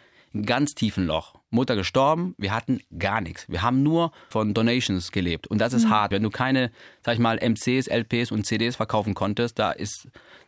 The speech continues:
Speaker 1: der größere Einkommen, ne?
Speaker 2: Und man kann ja eigentlich auch nie planen, wie viel hat die Familie, wie viel können wir uns leisten, ja?
Speaker 1: Ja, es ist richtig. Trotzdem, wir waren zwar vielleicht Freaks und, und Hippies und wie auch immer und frei leben, aber wir hatten Disziplin.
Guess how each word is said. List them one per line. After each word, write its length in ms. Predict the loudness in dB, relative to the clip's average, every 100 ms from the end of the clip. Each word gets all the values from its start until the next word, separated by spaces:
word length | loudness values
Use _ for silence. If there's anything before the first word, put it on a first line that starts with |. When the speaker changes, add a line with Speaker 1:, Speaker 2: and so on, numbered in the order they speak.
| -4
Speaker 1:
der 80 | 0
größere 340 | 2 2 2
Einkommen, 400 | 0 0 -2 -2
ne? 120 | 0 2
Speaker 2:
Und 40 |
man 140 | 2 2
kann 180 | 0
ja 100 | 0
eigentlich 240 | 0 -2 -2
auch 100 | 0
nie 220 | 4 4
planen, 480 | 2 -2 0 0 0
wie 100 | -2
viel 200 | -2 -2
hat 140 | -2
die 80 | -4
Familie, 560 | -4 -2 -2 0 -2 -2
wie 120 | -4
viel 260 | -2 -2 -2
können 240 | 0 0
wir 60 | 0
uns 160 | 0
leisten, 640 | 2 2 2 -2 -4 -2
ja? 180 | 0 -2 0
Speaker 1:
Ja, 340 | 2 4 4 2
es 100 | 0
ist 140 | 0
richtig. 280 | 0 0 -2
Trotzdem, 520 | 0 0 0 0 0 -2 -10 -12
wir 100 | 0
waren 160 | 2 2
zwar 200 | 2 0
vielleicht 320 | 2 2 0
Freaks 420 | 0 0 0 -2
und, 280 | -4 0 0
und 220 | 2 0
Hippies 460 | 2 -2 0 -4 -4
und 200 | -4 0
wie 100 | 2
auch 60 | 0
immer 400 | 2 2 2 2
und 120 | -2
frei 240 | 0 0 2
leben, 340 | 0 0 -2 -4 _
aber 200 | -2 2
wir 100 | 2
hatten 220 | 2 2 0
Disziplin. 580 | 0 -2 0 0 0